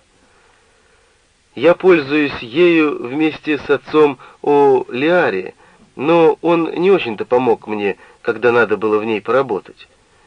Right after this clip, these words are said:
Ему как будто всё равно, где молятся его люди. Он сейчас в офицерском собрании играет в покер. Не моё дело, как он проводит время, но не думаю, чтоб христианскому священнику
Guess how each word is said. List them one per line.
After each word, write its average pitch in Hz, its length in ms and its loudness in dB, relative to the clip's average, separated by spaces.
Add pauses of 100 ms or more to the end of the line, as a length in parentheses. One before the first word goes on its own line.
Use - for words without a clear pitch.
Ему 185 320 0
как 156 220 -4
будто 165 300 -6
всё 170 200 -2
равно, 170 320 2
где 104 260 -4
молятся 107 460 -2
его 120 160 -2
люди. 98 380 -8 (420)
Он 147 140 2
сейчас 151 320 0
в - 20 -4
офицерском 135 560 -2
собрании 135 480 2
играет 127 300 2
в - 60 -20
покер. 104 440 -6 (920)
Не 151 180 -4
моё 170 320 2
дело, 135 480 0 (240)
как 123 160 -4
он 120 80 -2
проводит 127 400 0
время, 113 420 -6
но 139 360 0
не 160 180 -4
думаю, 135 400 -2
чтоб - 220 -12
христианскому 117 680 -4
священнику 104 880 -6